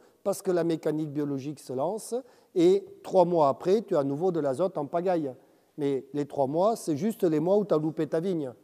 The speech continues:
hein. Donc, à l'automne, c'est pareil, mais comme aucune plante n'a besoin d'azote réellement, puisque c'est la période où on la fabrique, hein, eh ben, à l'automne, zéro problème, jamais. Vous avez,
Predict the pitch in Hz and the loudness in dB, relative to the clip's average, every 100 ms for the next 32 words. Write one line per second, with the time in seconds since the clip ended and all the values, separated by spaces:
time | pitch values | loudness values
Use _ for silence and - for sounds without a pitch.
0 | _ 139 147 _ _ _ _ _ _ _ | _ -16 -16 _ _ _ _ _ _ _
1 | _ 160 156 - 202 190 190 196 185 175 | _ 0 0 0 4 6 6 6 4 4
2 | 160 151 - 135 165 202 294 294 - _ | 0 -2 0 2 4 4 2 -4 -14 _
3 | _ 160 156 160 160 175 208 226 269 240 | _ -2 -2 0 2 4 4 4 4 4
4 | 240 220 214 202 160 160 147 165 151 139 | 4 2 2 2 0 0 0 0 0 -2
5 | 151 151 123 127 123 135 233 311 _ _ | -2 -4 -4 -6 -4 -2 -4 -6 _ _
6 | - 143 143 135 147 143 151 139 127 123 | -10 -6 -2 -2 -2 -2 -2 -2 -4 -6
7 | - - 165 143 165 262 294 339 _ _ | -8 0 0 2 -2 -4 -10 -12 _ _
8 | 139 - - _ _ _ _ _ 147 139 | -14 -14 -16 _ _ _ _ _ -4 2
9 | 139 127 117 - - _ _ _ _ _ | 2 2 -2 -10 -20 _ _ _ _ _
10 | _ _ 175 147 127 180 220 247 147 175 | _ _ 2 2 2 2 2 0 0 2
11 | 180 196 180 170 160 175 151 135 - _ | 2 0 -2 -2 -2 -2 -4 -6 -12 _
12 | _ - - _ _ _ _ _ 156 165 | _ -20 -20 _ _ _ _ _ -6 0
13 | 170 170 185 190 190 | 4 4 8 8 8